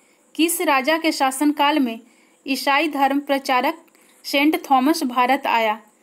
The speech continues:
तो सेंट थॉमस भारत आया था, वो था गोंदोफिनर्स। ऑप्शन नंबर सी, इनके समय में भारत आया था। फ़ोर्टी एट नंबर, किस कुषाण शासक ने सर्वप्रथम स्वर्ण मुद्राएं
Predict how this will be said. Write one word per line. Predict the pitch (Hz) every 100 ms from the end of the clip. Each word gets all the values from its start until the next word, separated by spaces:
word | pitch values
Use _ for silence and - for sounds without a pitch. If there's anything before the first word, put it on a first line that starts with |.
| _ _ _ _ -
तो | 277
सेंट | 269 262 -
थॉमस | 285 262 302
भारत | 262 254 247 262
आया | 240 254
था, | 277 349 427 _ _ -
वो | 247
था | 247 311 392 - _ _ _ _ _ _ _ _ _ _ _ _ -
गोंदोफिनर्स। | 233 262 254 277 302 262 247 240 220 - - - _ _ _
ऑप्शन | 233 - 254
नंबर | 247 240
सी, | 247 294 - - _ _
इनके | 240 233 277
समय | 269 254
में | 254 392
भारत | 302 254 269 -
आया | 214 214
था। | 214 214 214 _ _ _ _ _ _ _ _ _ _ _
फ़ोर्टी | 269 254 277
एट | 285 277
नंबर, | 247 226 220 - _ _ _ _ _ _ _ _ _ _ _ _ _ _ _ _ _ _ _ _ _
किस | 294 330 -
कुषाण | 339 330 285 294
शासक | 320 294 277 330 330
ने | 269
सर्वप्रथम | 269 269 277 269 269 339
स्वर्ण | 381 - 277 302
मुद्राएं | 302 277 233 262 269